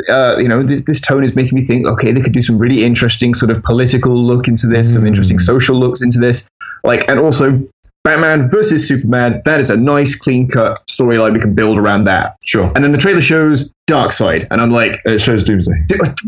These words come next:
Speaker 1: same fucking thing."
Speaker 2: No, then, oh, Jack, don't
Speaker 1: I,
Speaker 2: do that.
Speaker 1: I,
Speaker 2: Don't do that to
Speaker 1: I
Speaker 2: me.
Speaker 1: don't give a shit.
Speaker 2: <laughs> Oh my goodness me!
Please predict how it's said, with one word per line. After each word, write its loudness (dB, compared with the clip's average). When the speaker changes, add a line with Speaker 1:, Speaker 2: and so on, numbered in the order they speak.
Speaker 1:
same 0
fucking -2
thing." 0
Speaker 2:
No, 2
then, 2
oh, 0
Jack, -2
don't 0
Speaker 1:
I, -2
Speaker 2:
do 0
that. -2
Speaker 1:
I, 0
Speaker 2:
Don't 0
do 0
that -2
to -2
Speaker 1:
I 0
Speaker 2:
me. 0
Speaker 1:
don't -2
give -2
a -2
shit. -2
Speaker 2:
<laughs> -2
Oh 0
my 0
goodness -4
me! -2